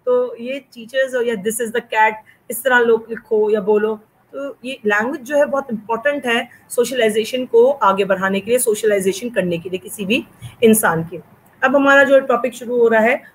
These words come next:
वो है personality development, pure personality development।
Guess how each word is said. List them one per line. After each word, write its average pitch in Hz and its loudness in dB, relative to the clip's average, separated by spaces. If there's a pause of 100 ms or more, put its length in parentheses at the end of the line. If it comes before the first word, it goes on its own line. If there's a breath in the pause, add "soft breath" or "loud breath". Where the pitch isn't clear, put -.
(140)
वो 226 6
है 240 2
personality 220 0
development, 240 -2
pure 247 6
personality 185 -4
development। 165 -6